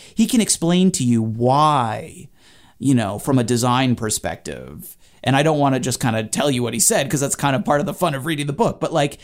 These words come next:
he can explain, like, why children do connect with this character and why, st-, you know, the Ditko original design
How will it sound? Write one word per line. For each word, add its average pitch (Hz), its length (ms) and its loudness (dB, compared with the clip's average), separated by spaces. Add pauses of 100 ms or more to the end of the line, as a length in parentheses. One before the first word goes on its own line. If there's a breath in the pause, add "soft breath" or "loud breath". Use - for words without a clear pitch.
(140 loud breath)
he 240 140 2
can 226 140 4
explain, 202 560 2
like, 127 240 0
why 180 880 -2 (800)
children 160 580 2
do 190 320 4
connect 202 360 -6
with - 120 -8
this - 140 -6
character - 600 -12
and 143 240 0
why, 151 480 2
st-, - 420 -6
you 143 160 0
know, 123 100 2
the 120 120 -4
Ditko 139 640 -2
original 127 500 0
design 123 680 -4